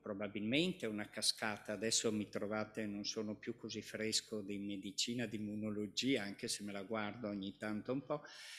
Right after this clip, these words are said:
però scatenano delle reazioni, tutto un sistema che va a cercare di riparazione, ma che ha un suo effetto un po'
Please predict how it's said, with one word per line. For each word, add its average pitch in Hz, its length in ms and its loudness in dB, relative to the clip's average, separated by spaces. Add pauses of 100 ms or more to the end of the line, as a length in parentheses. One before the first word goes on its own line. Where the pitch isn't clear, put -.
(140)
però 131 180 0 (340)
scatenano 104 1120 4
delle 131 440 6
reazioni, 139 1200 6
tutto 156 320 0
un 117 100 2
sistema 110 960 6
che 107 260 -2
va 117 280 4
a 101 240 -2
cercare 110 600 2
di 98 160 0
riparazione, 151 720 0
ma 214 200 0
che 175 200 4
ha 143 220 4
un 185 240 2
suo 180 360 4
effetto 156 640 2
un 196 120 0
po' 139 240 4